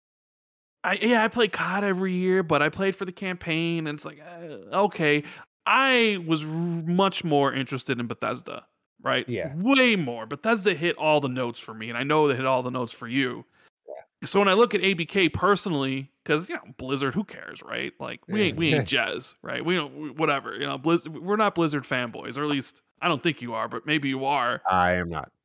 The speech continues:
Speaker 1: And King, we don't, we don't do mobile. E-, we understand the importance of mobile. Phil's talked about it all the time. So when I look at it personally, I was just like, "Eh." You know, I get it from the business. It makes Xbox sort of untouchable.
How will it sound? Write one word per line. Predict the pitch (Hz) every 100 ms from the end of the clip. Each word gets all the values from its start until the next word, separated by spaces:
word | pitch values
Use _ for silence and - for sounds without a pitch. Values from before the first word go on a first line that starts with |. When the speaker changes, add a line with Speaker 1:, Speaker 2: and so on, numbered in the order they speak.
| - -
Speaker 1:
And | 147 143 135 135
King, | 180 214 208 196
we | 214
don't, | 208 202
we | 185
don't | 196 180
do | 180
mobile. | 160 143 135 135 - _ _
E-, | 160
we | 160 170
understand | 165 151 165 165
the | 160
importance | 151 - 156 143 -
of | 135
mobile. | 131 127 127
Phil's | - 139 -
talked | 139 127 - _
about | 131 123
it | 123
all | 120
the | 117
time. | 180 170 151
So | 135 160 147 139 - - _
when | 160
I | 175
look | 185 185
at | 170
it | -
personally, | - 285 359 - 160 127 123 147 - _ _ _ _ _ -
I | 160
was |
just | 185 208
like, | 247
"Eh." | 311 302 254 226 _ _ _ -
You | 190
know, |
I | 220
get | 240 269
it | 247
from | 226
the | 185
business. | 196 175 196 196 - - -
It | 156
makes | 170 175 - -
Xbox | 160 165 - 175
sort | - 175
of | 165
untouchable. | 151 143 - 156 151 139 135 -